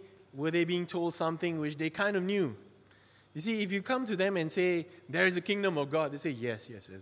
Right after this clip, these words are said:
there is a kingdom of God. Yahweh is that God. And he resides in the temple, and he is Lord over all eternity." But what was different about what Jesus is saying is, yes, there is a king,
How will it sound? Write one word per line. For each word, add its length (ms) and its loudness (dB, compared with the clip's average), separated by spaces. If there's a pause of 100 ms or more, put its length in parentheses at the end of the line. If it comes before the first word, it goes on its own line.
there 220 0
is 100 0
a 40 0
kingdom 380 -4
of 140 -8
God. 260 -2 (120)
Yahweh 560 -2
is 320 -6 (420)
that 220 -2
God. 320 -4 (1000)
And 140 -4
he 140 0
resides 580 -2
in 100 -8
the 80 -8
temple, 520 -6
and 120 -8
he 120 -4
is 120 -8
Lord 300 -2
over 160 -6
all 500 -6 (320)
eternity." 680 -4 (480)
But 160 4
what 200 0
was 240 0
different 460 2
about 240 0
what 220 0
Jesus 360 0
is 120 -4
saying 260 0
is, 240 -4
yes, 240 4
there 240 4
is 140 -2
a 40 0
king, 440 0